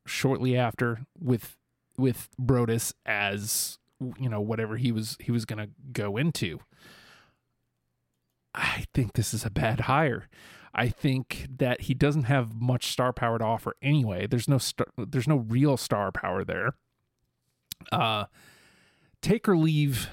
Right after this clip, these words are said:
the affiliation to Fox Ne-, Fox News. I, for one, would rather, uh, leave it. Um, but that's h-, his right. He can do,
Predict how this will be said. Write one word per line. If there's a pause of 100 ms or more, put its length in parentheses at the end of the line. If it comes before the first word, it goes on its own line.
(260)
the
affiliation
to
Fox
Ne-,
Fox
News.
I, (300)
for
one,
would
rather, (560)
uh,
leave
it. (840)
Um, (300)
but (180)
that's (400)
h-, (360)
his
right.
He
can
do,